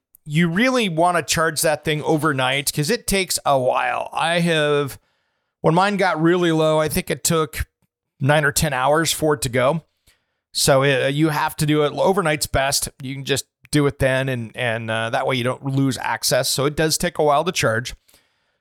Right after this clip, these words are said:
Uh, but what's cool is you can swivel mount it. So it's got, like, zero degrees where it's just facing down the line of the garage. You can move it to a hundred.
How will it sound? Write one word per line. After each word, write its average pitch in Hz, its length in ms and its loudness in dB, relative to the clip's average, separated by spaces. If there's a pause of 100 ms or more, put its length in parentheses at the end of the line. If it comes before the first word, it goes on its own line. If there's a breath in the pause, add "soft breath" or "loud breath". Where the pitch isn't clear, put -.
(140)
Uh, 139 340 2
but 170 200 0
what's 226 180 2
cool 302 260 2
is 151 140 0
you 196 80 0
can 185 160 -4
swivel 214 420 2
mount 208 280 0
it. 208 160 -4
So 160 200 2
it's 160 140 -4
got, 151 220 2
like, 135 240 -2
zero 170 320 2
degrees 196 440 0
where 160 80 2
it's 143 120 -6
just 160 200 -2
facing 165 340 -2
down 165 180 2
the 156 80 0
line 160 200 0
of 160 60 -4
the 151 60 -4
garage. 151 480 0
You 139 60 -6
can 139 140 -4
move 147 180 2
it 143 80 -6
to 120 140 0
a 120 40 4
hundred. 180 480 0